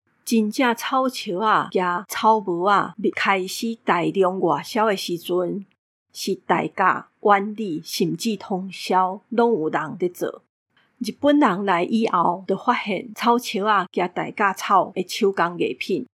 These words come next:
因真喜欢。因一开始买的其实是草鞋，因为大甲草编出来的草鞋会当治骹草，阁会当防湿疹，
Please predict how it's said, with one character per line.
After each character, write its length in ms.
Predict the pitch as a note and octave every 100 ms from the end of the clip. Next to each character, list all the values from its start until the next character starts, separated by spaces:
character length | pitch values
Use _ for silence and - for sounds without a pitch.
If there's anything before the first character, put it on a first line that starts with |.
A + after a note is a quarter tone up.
| _ _ _
因 200 | A3 G#3
真 220 | A3+ G#3
喜 100 | -
欢。 240 | A3+ F3+ D3 - _ _ _ _
因 140 | - G3+
一 60 | E3+
开 260 | - G#3
始 240 | G3+ - A#3
买 140 | A#3
的 240 | F#3+ - -
其 140 | G#3+
实 180 | G3+ G3+
是 140 | -
草 400 | F3 - G3+ G3+
鞋， 320 | - - - - _ _ _ _ _
因 140 | B3+
为 80 | A#3+
大 240 | A3 G#3 F#3+
甲 260 | - C4+
草 480 | A3+ - C4 A3 F#3+ _
编 260 | A#3 A#3+ A#3+
出 160 | A3
来 240 | F3 - -
的 100 | G3
草 440 | - - G#3+ G#3+
鞋 340 | - - G#3+ F#3+ _ _ _ _
会 80 | F#3+
当 260 | B3+ A#3 -
治 140 | F3+
骹 340 | - - F3+
草， 420 | F3+ - - - - _ _ _
阁 120 | -
会 100 | A3+
当 200 | G3 A3
防 280 | G3 F#3+ F3+
湿 160 | - A3
疹， 340 | - G#3 D#3